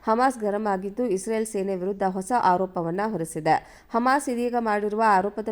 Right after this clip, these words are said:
ಪ್ರಕಾರ ಇಸ್ರೇಲ್ ಸೇನೆ ತಾನು ಮಾತು ಕೊಟ್ಟ ರೀತಿ ಪ್ಯಾಲೆಸ್ತೀನಿ ಕೈದಿಗಳನ್ನ ರಿಲೀಸ್ ಮಾಡುತ್ತಿಲ್ಲವಂತೆ. ಹೀಗಾಗಿ ತಾನು ಕದನ ವಿರಾಮ ನಿಯಮ ಪಾಲನೆ ಮಾಡುವುದಿಲ್ಲ ಎಂದು ಹಮಾಸ್ ಬೆದರಿಕೆ ಹಾಕಿದೆ. ಈ ಮೂಲಕ ಮತ್ತೆ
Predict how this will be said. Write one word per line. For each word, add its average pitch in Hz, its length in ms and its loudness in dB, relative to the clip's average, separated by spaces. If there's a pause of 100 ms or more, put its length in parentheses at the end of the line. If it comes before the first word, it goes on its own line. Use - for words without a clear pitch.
ಪ್ರಕಾರ 196 300 0 (140)
ಇಸ್ರೇಲ್ 214 360 -4
ಸೇನೆ 202 240 -2 (120)
ತಾನು 190 180 -2 (120)
ಮಾತು 185 280 -2
ಕೊಟ್ಟ 208 140 -8 (140)
ರೀತಿ 190 240 -4 (340)
ಪ್ಯಾಲೆಸ್ತೀನಿ 247 520 2 (100)
ಕೈದಿಗಳನ್ನ 208 460 0 (140)
ರಿಲೀಸ್ 208 280 -2
ಮಾಡುತ್ತಿಲ್ಲವಂತೆ. 185 720 -2 (320)
ಹೀಗಾಗಿ 240 460 4
ತಾನು 226 260 0
ಕದನ 220 300 -2
ವಿರಾಮ 214 360 -2
ನಿಯಮ 196 340 0
ಪಾಲನೆ 202 380 0
ಮಾಡುವುದಿಲ್ಲ 202 420 0 (140)
ಎಂದು 190 220 -2
ಹಮಾಸ್ 190 320 -2
ಬೆದರಿಕೆ 202 380 -4
ಹಾಕಿದೆ. 165 320 -2 (380)
ಈ - 20 2 (120)
ಮೂಲಕ 254 240 -2 (160)
ಮತ್ತೆ 240 240 -2